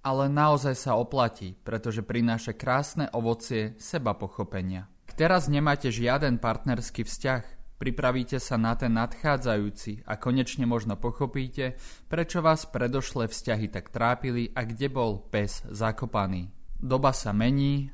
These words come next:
a posúva. Vedomie ľudstva a správanie nie sú také, aké bývali,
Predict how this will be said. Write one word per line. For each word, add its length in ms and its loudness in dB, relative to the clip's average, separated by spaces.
a 80 -4
posúva. 640 0
Vedomie 480 4
ľudstva 640 0
a 80 0
správanie 640 2
nie 240 2
sú 240 -4
také, 560 -2
aké 320 -2
bývali, 560 2